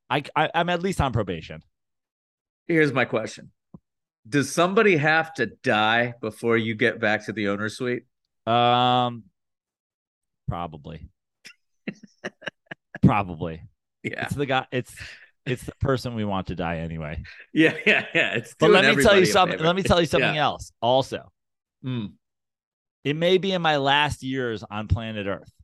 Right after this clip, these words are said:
Speaker 1: It may be. But when the person involved in my, uh, in my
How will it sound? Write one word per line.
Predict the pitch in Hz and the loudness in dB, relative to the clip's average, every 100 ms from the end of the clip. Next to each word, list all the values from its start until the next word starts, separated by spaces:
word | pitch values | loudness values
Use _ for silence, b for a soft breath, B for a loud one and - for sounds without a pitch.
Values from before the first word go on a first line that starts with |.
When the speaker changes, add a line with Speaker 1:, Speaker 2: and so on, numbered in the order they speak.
| _ _ _ _ _ | _ _ _ _ _
Speaker 1:
It | 107 | -6
may | 120 120 107 | -2 0 -2
be. | 76 _ _ _ _ _ _ _ _ _ | -4 _ _ _ _ _ _ _ _ _
But | 123 127 101 - _ _ _ _ _ - | 4 4 2 -2 _ _ _ _ _ -8
when | 98 131 131 131 123 123 - _ _ _ _ _ _ _ _ _ _ _ _ _ _ _ _ | -4 0 0 0 -4 -10 -12 _ _ _ _ _ _ _ _ _ _ _ _ _ _ _ _
the | 123 | -8
person | 110 - 165 185 170 165 | 2 4 4 0 -2 -4
involved | 151 117 135 135 117 | -4 2 4 4 2
in | 131 | -4
my, | 123 117 113 | -2 -4 -2
uh, | 104 101 92 90 - _ _ _ _ _ _ - | -2 -2 -4 -6 -10 _ _ _ _ _ _ -10
in | 113 | -6
my | 113 107 107 98 | -2 0 2 0